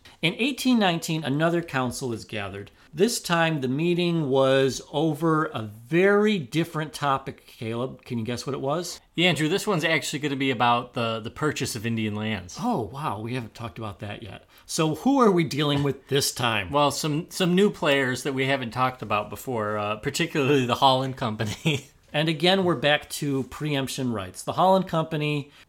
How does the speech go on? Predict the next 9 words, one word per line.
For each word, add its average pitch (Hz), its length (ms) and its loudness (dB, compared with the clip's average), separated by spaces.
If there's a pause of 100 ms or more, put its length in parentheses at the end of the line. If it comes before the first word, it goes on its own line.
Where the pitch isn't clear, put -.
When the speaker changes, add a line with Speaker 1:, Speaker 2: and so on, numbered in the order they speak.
Speaker 1:
uh, 131 140 -6
sold 196 480 2
their 170 200 4
preemption 147 600 0
rights 127 340 0
to 131 200 -2
the 117 180 -6
Ogden 147 500 6
Company. 107 760 -8